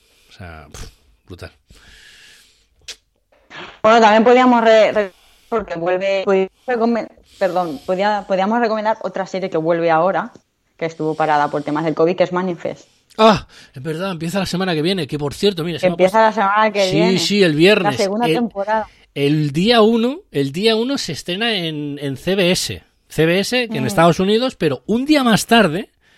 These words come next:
Speaker 1: se estrena en H B O Max o en H B O España. La tendremos aquí el viernes de la semana
Speaker 2: Sí.
Speaker 1: que viene, día dos, o sea,
Speaker 2: Y
Speaker 1: una
Speaker 2: es
Speaker 1: pasada.
Speaker 2: otra,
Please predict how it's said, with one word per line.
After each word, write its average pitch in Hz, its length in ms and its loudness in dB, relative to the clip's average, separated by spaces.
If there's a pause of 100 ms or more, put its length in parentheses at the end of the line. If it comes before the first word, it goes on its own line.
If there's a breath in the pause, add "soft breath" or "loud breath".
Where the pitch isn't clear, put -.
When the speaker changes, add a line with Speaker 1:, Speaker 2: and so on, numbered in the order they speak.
(380 soft breath)
Speaker 1:
se - 280 -6
estrena 220 500 -4
en 165 160 -6
H 190 240 -2
B 180 160 2
O 226 180 -2
Max 156 400 -4
o 143 120 -2
en 151 100 -4
H 175 200 -4
B 190 100 -2
O 196 40 0
España. 143 500 -10 (220)
La 131 200 -8
tendremos 151 380 -6
aquí 170 180 -4
el 196 100 -2
viernes 135 840 -4 (480 soft breath)
de 139 140 -6
la 139 60 -4
semana 151 260 -4
Speaker 2:
Sí. 165 80 0
Speaker 1:
que 156 60 0
viene, 131 240 -4
día 180 320 -4
dos, 160 320 -4
o 120 80 -14
sea, 139 180 -6
Speaker 2:
Y - 40 -2
Speaker 1:
una 214 100 2
Speaker 2:
es 185 60 0
Speaker 1:
pasada. 180 280 -4
Speaker 2:
otra, 208 160 -8